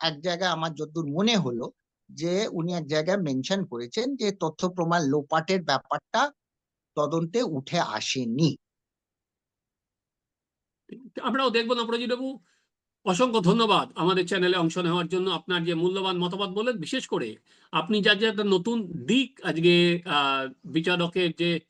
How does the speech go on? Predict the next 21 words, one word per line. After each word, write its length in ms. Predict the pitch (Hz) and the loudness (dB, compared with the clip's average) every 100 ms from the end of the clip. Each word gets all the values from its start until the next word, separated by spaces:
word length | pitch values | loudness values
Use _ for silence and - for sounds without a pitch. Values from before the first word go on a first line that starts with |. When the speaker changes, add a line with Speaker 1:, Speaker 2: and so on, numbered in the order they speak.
| _ _ _ - | _ _ _ 2
Speaker 2:
নির্দেশ 380 | 175 175 208 | 2 4 2
আছে 320 | 160 123 131 113 | 2 -4 -4 -2
বা 140 | 120 | 0
রায় 260 | 143 196 180 | 2 2 2
আছে, 300 | - 131 117 | -2 -4 -4
সেটা 220 | 156 175 | -2 0
একটা 120 | 180 | 2
নতুন 300 | 160 185 175 | 2 2 -2
দিক 260 | 135 247 - | 0 -2 -2
তুলে 180 | 220 202 | 0 2
ধরলেন 420 | 165 175 135 131 | 4 2 0 0
যে 300 | 151 175 180 - _ _ | 0 0 -2 -8 _ _
শুধুমাত্র 540 | - 233 254 262 254 196 | -2 0 2 2 2 0
সঞ্জয় 760 | 202 208 226 233 233 233 190 170 143 | 2 2 4 4 4 0 -4 -4 0
রায় 260 | 147 196 240 | 4 4 4
নয়, 280 | 175 135 135 | 2 -2 -4
আরো 260 | 165 185 220 | -2 0 2
কেউ 220 | 233 220 | 2 0
থাকতে 360 | - 175 - 196 | 0 -6 -4 -2
পারে 340 | 190 165 127 | 0 0 0
বিচারকের 600 | 127 - 175 170 180 | -2 -2 -2 -2 -2